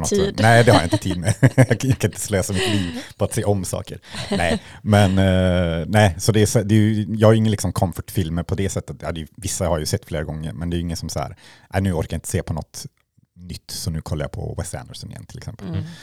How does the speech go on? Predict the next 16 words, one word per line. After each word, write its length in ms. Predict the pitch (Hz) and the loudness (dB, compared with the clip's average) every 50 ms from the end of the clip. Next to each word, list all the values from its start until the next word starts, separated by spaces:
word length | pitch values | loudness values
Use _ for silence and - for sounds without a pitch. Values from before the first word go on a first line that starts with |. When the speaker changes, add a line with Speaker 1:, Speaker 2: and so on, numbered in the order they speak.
| - - _ _ - | -20 -20 _ _ -6
Speaker 2:
Ehm. 340 | - 80 78 73 71 73 | -4 -4 -2 -2 -4 -4
Speaker 1:
Eller 100 | - 185 | -4 -4
som 160 | 196 208 190 180 | -2 -2 0 0
jag, 300 | 165 165 170 175 196 - | 2 2 2 0 0 -4
som 160 | - 196 175 | -6 -6 -4
när 60 | 170 | -4
jag 80 | 170 156 | -4 -4
var 60 | 160 | -6
sjuk 300 | - - 165 151 - - | -6 -6 -8 -8 -6 -6
häromdagen, 380 | 185 170 165 160 151 151 160 | -6 -6 -6 -6 -8 -8 -8
kollade 280 | 160 - 185 165 156 156 | -8 -6 -6 -6 -6 -6
på 120 | - 165 | -8 -10
Sagan 200 | - - 165 156 | -8 -8 -8 -8
om 80 | 156 156 | -8 -8
ringen. 260 | 151 147 - - 127 | -8 -8 0 4 4
Speaker 2:
Ja. 100 | 151 127 | 4 4